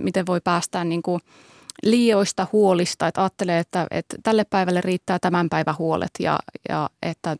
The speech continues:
tässä kuljen, tässä olen, tähän liityn ja se riittää. Mut et eihän se kauhean helppoa aina ole, että, että meidän mieli niinku kytkeytyy siihen, että mitä tapahtuu seuraavaksi ja missä mun pitää olla. Ja,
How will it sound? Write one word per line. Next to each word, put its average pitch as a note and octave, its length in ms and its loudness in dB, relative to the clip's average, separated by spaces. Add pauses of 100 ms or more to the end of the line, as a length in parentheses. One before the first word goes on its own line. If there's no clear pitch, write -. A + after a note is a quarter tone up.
tässä G#3 320 -2
kuljen, F#3 380 -2
tässä - 320 -2
olen, E3 300 -2
tähän D#3+ 280 -2
liityn - 380 -4 (280)
ja - 60 -2
se - 160 -4
riittää. - 580 -2 (1120)
Mut G3 140 2
et F#3+ 120 2
eihän G3+ 200 2
se - 80 -6
kauhean G#3+ 360 2
helppoa A3 480 2
aina F#3 320 2
ole, F3+ 300 2
että, - 160 -6
että F#3 140 -2
meidän F#3 240 2
mieli G3 340 4
niinku F3 280 0
kytkeytyy F3+ 640 0
siihen, F3 300 -2
että E3+ 120 -4
mitä G#3 200 2
tapahtuu F#3 540 -2
seuraavaksi E3+ 800 -2
ja E3 100 -2
missä A3+ 260 0
mun F#3+ 160 -2
pitää E3+ 360 0
olla. E3 400 0
Ja, D#3 260 0